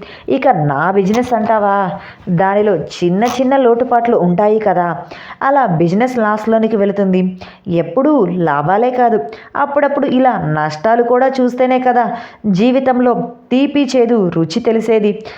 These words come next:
జరిగేదేదో జరిగింది, ఏముంది,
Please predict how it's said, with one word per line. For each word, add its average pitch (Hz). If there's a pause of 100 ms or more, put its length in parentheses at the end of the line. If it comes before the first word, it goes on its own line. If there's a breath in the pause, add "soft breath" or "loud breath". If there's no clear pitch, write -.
(260 loud breath)
జరిగేదేదో 233 (120)
జరిగింది, 254
ఏముంది, 254